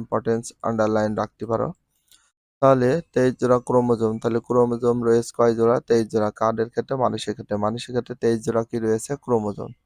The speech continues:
মানুষের ক্ষেত্রে তেইশ জোড়া কি রয়েছে? ক্রোমোজোম। ডিম্বাণু ও শুক্রাণু মিলে গর্ভধারণ হয়। তাহলে কি কি মিলে গর্ভধারণ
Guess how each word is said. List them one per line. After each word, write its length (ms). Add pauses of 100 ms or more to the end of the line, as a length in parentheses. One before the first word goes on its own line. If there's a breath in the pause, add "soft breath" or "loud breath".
(800)
মানুষের 480
ক্ষেত্রে 220 (100)
তেইশ 180 (100)
জোড়া 200 (140)
কি 160
রয়েছে? 240 (120)
ক্রোমোজোম। 480 (1600 loud breath)
ডিম্বাণু 500 (240)
ও 20 (140)
শুক্রাণু 460 (100)
মিলে 200 (120)
গর্ভধারণ 640
হয়। 120 (680)
তাহলে 200 (140)
কি 120 (140)
কি 100 (120)
মিলে 220 (180)
গর্ভধারণ 600